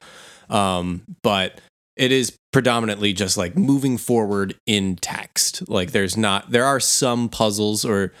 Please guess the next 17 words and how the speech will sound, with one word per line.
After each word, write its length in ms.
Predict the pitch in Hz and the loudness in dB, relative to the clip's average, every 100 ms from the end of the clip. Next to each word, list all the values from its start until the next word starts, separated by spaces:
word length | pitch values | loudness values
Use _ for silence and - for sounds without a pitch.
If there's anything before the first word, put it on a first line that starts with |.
| - - _ | -20 -20 _
but 100 | 107 | -4
the 60 | 98 | 0
puzzles 380 | 123 123 110 | 0 0 2
are 80 | 107 | 0
mostly, 640 | 101 101 98 98 - 98 92 | 0 2 2 0 0 0 0
like, 300 | 90 90 - _ _ _ - | -2 -4 -6 _ _ _ -4
you 180 | 104 | 0
need 260 | 104 101 101 | 2 2 0
to 120 | - | -2
go 380 | 95 92 104 95 | -2 0 0 0
to 240 | 92 - 98 | -2 -2 0
a 80 | |
specific 640 | 92 - 101 - 101 98 - | 0 -2 -2 -2 -2 -6 -10
place 520 | 90 104 95 90 - | -4 0 0 0 -2
based 380 | - 98 90 - | 0 0 0 -2
on 460 | 95 95 90 90 90 | -2 -2 -2 -4 -6
the, 420 | 101 98 92 90 | -2 0 0 -4